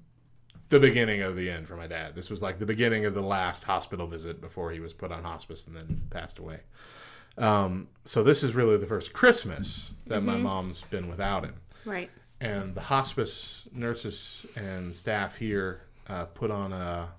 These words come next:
Speaker 1: like, a memorial thing for everybody who's passed away in the area, uh, last week.
Speaker 2: Okay.
Speaker 1: And, uh, you know, I invited my mom. And,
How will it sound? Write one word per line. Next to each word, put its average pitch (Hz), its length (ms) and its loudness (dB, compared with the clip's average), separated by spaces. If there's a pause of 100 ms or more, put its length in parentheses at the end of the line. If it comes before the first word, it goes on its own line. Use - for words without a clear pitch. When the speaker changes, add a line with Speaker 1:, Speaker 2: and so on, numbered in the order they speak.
(680)
Speaker 1:
like, 107 120 -12
a 95 60 -6
memorial 90 560 0
thing 82 400 -10 (680)
for - 480 -8
everybody 98 440 -2
who's 90 160 -8
passed 87 360 -6
away 85 320 -4
in 85 100 -8
the 85 100 -8
area, 85 560 -6 (880)
uh, 82 180 -6
last 92 340 -4
week. - 300 -10 (840)
Speaker 2:
Okay. 220 180 -2
Speaker 1:
And, 90 300 -4
uh, 85 180 -2
you 101 120 -2
know, 92 60 -4
I 87 100 -6
invited 87 320 -4
my 92 120 -4
mom. 85 300 -8 (600)
And, 85 520 -8